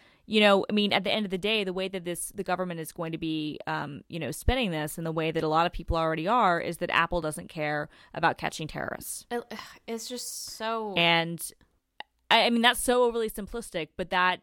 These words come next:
Speaker 1: and, and there's so many other things going on, but, I mean, that's gonna be a really hard thing for them to fight back, and that's why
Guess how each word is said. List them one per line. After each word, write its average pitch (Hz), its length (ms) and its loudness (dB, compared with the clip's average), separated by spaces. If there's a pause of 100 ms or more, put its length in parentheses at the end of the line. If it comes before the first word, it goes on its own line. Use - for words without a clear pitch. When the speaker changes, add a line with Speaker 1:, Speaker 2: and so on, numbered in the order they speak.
Speaker 1:
and, 185 140 -8
and 180 120 -8
there's 175 160 -8
so 196 100 -8
many 190 140 -6
other 175 120 -4
things 180 260 -10
going 170 220 -6
on, 160 340 -6
but, 170 280 2 (460)
I - 60 -8
mean, 165 460 -6 (680)
that's 180 380 0 (100)
gonna 190 180 -2
be 170 440 -2
a 170 100 -2
really 170 300 0
hard 165 280 -4
thing 156 180 -8
for 160 100 -8
them 151 120 -8
to 151 60 -8
fight 160 200 -4
back, 156 220 0
and 160 80 -6
that's 156 240 -4
why 156 440 0